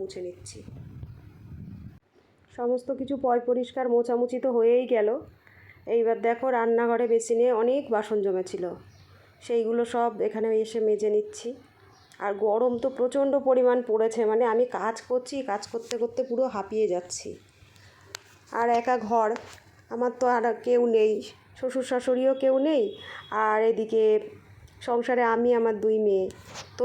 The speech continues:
মেয়েরা তো সবসময় নিজেদের, নিজেদের সব পড়াশোনা নিয়ে ব্যস্ত থাকে। আর এই দেখো কাজ বাজ সারা হয়ে গেল। এই দেখো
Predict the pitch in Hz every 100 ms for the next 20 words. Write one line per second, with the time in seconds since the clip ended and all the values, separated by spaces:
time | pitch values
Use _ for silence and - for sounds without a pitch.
0 | 240 233 240 233 240 233 - 233 226 226
1 | 220 214 214 220 214 208 214 214 214 -
2 | 208 208 214 208 208 196 196 - 208 196
3 | 196 202 - - - - - - - 220
4 | 220 220 226 233 220 208 208 214 - 214
5 | 214 226 226 226 226 240 320 - - -
6 | 214 202 208